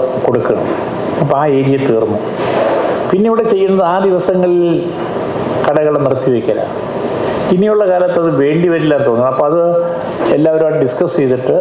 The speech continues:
അവർക്ക് തൃപ്തിയാകുന്ന വിധത്തിൽ കൈകാര്യം ചെയ്യും. അതാണൊരു സംഗതി. പിന്നെ ഈ അന്താരാഷ്ട്ര മത്സരങ്ങളുടെ കാര്യത്തിൽ ഇപ്പോൾ വന്ന ഒരെണ്ണം ഞാൻ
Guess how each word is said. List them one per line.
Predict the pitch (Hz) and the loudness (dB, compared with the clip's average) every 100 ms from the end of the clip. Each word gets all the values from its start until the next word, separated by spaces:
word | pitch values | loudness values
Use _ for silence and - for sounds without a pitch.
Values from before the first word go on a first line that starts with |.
| - 131 | 2 2
അവർക്ക് | 143 147 143 160 - | 2 0 -2 -2 -2
തൃപ്തിയാകുന്ന | 160 - 226 202 185 190 180 156 | -2 0 0 2 2 2 2 2
വിധത്തിൽ | 156 160 160 131 | 0 0 0 2
കൈകാര്യം | 127 127 - - | 2 2 0 -2
ചെയ്യും. | - - - - - - - - - - - - - - - - - - - - - - | -4 -6 -6 -6 -6 -4 -4 -2 -2 -2 -2 -2 -2 -2 -2 -2 -2 -2 -2 -2 -2 0
അതാണൊരു | 151 156 147 143 131 | 0 2 0 0 0
സംഗതി. | 117 104 101 - - | 0 0 -2 -4 -2
പിന്നെ | 147 180 196 185 | 0 2 2 2
ഈ | 185 175 165 175 175 - 123 | 2 2 0 -2 -4 -2 0
അന്താരാഷ്ട്ര | 160 190 208 208 208 175 | 2 2 2 2 2 0
മത്സരങ്ങളുടെ | 165 180 180 180 165 | 0 0 2 2 2
കാര്യത്തിൽ | 127 123 - 117 98 - - - - - - - - - - - - - - - - | 2 0 0 -2 -2 -6 -6 -6 -4 -4 -4 -2 -2 -2 -2 -2 -2 -2 -2 -2 -2
ഇപ്പോൾ | - 160 | 0 0
വന്ന | 156 190 190 | 2 2 2
ഒരെണ്ണം | 185 175 | 2 2
ഞാൻ | 175 | 2